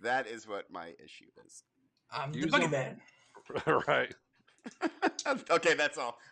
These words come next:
Speaker 1: I'm done with this pay-per-view for the rest of my
Speaker 2: All
Speaker 1: life.
Speaker 2: right, so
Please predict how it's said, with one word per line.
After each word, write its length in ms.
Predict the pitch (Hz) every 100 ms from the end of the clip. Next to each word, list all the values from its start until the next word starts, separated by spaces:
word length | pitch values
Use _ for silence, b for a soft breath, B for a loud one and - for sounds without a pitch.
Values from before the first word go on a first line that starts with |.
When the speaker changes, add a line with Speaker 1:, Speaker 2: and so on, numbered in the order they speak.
| -
Speaker 1:
I'm 120 | 151 131 -
done 180 | 143 156 143
with 140 | -
this 140 | 135 -
pay-per-view 400 | 131 123 127 123
for 100 | 120
the 80 |
rest 180 | 110 110
of 60 | 107
my 100 | 110
Speaker 2:
All 100 | 202
Speaker 1:
life. 40 | 226
Speaker 2:
right, 160 | 170 143
so 460 | 247 240 143 131